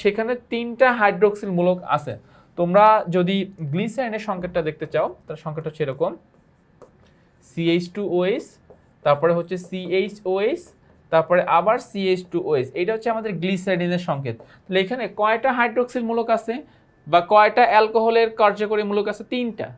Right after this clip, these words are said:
তিনটা আমরা অ্যালকোহলের, অ্যালকোহলের কার্যকরী মূলক পাচ্ছি। So, এই জন্য আমাদের গ্লিসারিনটা হচ্ছে ট্রাইহাইড্রেট অ্যালকোহল। তাহলে সঠিক অ্যান্সারটা হচ্ছে গ নাম্বার। আচ্ছা,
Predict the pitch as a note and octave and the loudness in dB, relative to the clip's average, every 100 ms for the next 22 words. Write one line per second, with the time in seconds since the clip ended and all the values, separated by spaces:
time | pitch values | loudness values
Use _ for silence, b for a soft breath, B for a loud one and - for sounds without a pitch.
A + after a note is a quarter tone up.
0 | _ A3+ A3+ A3+ B3 G#3 G#3+ G3 F#3+ G3 | _ -6 -4 -2 0 2 4 4 2 -2
1 | G3 G#3+ B3 B3+ F3 F3+ G#3+ G#3+ A#3+ C4 | -2 2 2 2 0 0 0 0 0 2
2 | G3+ G3 G3+ G#3 F#3 - - E3+ D3 C3+ | 2 2 -2 -2 -2 -2 2 0 0 -2
3 | G#3 C4+ - B B G3 A#3 C4 C4 G3 | 0 0 -2 B B 6 6 6 2 0
4 | G3+ - F3 F3+ G3 G#3+ D3+ F3+ G3 A3+ | -4 -2 0 0 -4 -6 -4 -4 -4 -4
5 | A3 A3+ A3+ A3 - B3 F4 - b b | -4 -4 -6 -6 -4 -4 -4 -8 b b
6 | - F#3+ F#3 G3 G#3 - - E3+ D#3+ E3+ | 0 4 6 6 2 -6 -2 0 0 0
7 | F3 F3 E3 D#3 D3 E3 A3 F4 - _ | 0 0 0 0 0 -2 -2 -2 -12 _
8 | - D3 D3 E3 E3 F3 F3+ F#3 F3+ F#3+ | -6 -4 -4 -6 -6 -8 -6 -6 -6 0
9 | D3+ D3+ C#3 A2 G#2 - _ b b E3 | 2 2 2 -4 -6 -8 _ b b 0
10 | D#3 | 0